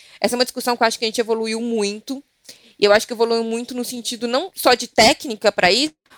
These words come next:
mas também das pessoas sentirem a importância de fazer isso. Eu acho que isso é essencial pela profissão em si, mas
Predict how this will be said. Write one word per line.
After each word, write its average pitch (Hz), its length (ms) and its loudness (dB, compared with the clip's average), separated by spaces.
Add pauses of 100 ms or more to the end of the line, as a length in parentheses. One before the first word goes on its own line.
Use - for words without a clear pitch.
mas 214 180 2
também 226 280 0
das - 180 0
pessoas 247 420 2
sentirem 269 420 -4
a 262 40 -6
importância 277 500 -4
de - 100 -8
fazer 196 240 0
isso. - 320 -4 (460)
Eu 190 140 4
acho 208 220 0
que 233 120 -6
isso 240 140 -2
é - 20 4
essencial 233 760 2 (600)
pela 226 180 6
profissão 233 540 0
em 247 80 -4
si, 277 320 -4
mas 220 280 -2